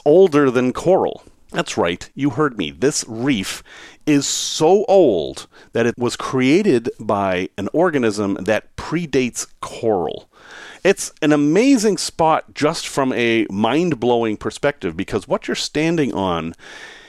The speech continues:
was built by these organisms called stromatolites, which are a precursor to coral. I mean, they were around before coral existed. So, so how long are we talking about here?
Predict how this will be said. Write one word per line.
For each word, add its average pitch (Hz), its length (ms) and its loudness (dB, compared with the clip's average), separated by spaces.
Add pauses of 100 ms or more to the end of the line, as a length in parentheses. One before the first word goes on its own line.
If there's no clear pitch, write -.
(240)
was 127 220 -2
built 156 520 -2 (120)
by 117 320 0
these 110 340 -2
organisms 143 600 0
called 110 320 0
stromatolites, 98 1300 -4 (240)
which 135 300 0
are 127 160 0
a 139 120 0
precursor - 720 -4
to 90 220 -6
coral. - 420 -6
I 92 40 -4
mean, 101 380 -2
they 101 140 0
were 113 340 2
around 98 520 0
before 110 420 0
coral 95 440 -2
existed. 85 600 -8 (420)
So, - 240 -2
so 135 160 -4
how 127 280 -2
long 185 320 -2
are 214 60 0
we 180 120 0
talking 156 420 -6
about 196 200 -2
here? 220 220 -4